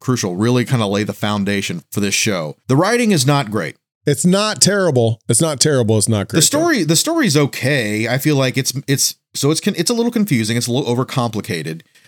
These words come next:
Speaker 1: I think the dialogue, there was a couple times I was like, "Woof." You know how we've talked about that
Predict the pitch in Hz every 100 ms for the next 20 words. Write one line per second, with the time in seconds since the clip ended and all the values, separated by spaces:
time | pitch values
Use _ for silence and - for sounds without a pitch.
0 | _ _ _ _ - 143 202 143 87 110
1 | 123 135 113 104 104 104 139 120 - 123
2 | 101 98 87 78 73 69 - 71 - 85
3 | - - - _ - 143 214 196 170 135
4 | 131 - 123 120 101 107 101 98 104 101
5 | 98